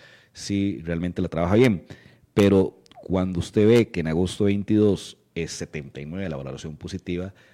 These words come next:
digamos que esa barra, eh, brava, ¿verdad? Esa, esa, esa barra era la ultra morada,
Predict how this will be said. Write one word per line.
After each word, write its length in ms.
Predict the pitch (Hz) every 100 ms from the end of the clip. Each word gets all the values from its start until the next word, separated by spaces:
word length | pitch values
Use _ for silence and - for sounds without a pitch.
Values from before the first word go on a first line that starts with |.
| _
digamos 580 | 101 107 127 156 175 -
que 220 | - 117
esa 220 | 127 165 147
barra, 520 | 131 131 156 165 - _ _ _ _ -
eh, 340 | 80 80 78 80
brava, 540 | 113 120 104 160 - _ _ _ _ _ _ _ _
¿verdad? 420 | 65 71 90 80
Esa, 260 | 78 82 80
esa, 300 | 76 78 82
esa 280 | - 80 87
barra 560 | 90 90 95 80 65 _ _ _ -
era 160 | 98 95
la 80 |
ultra 280 | 107 120 143
morada, 580 | 107 87 78 65 - _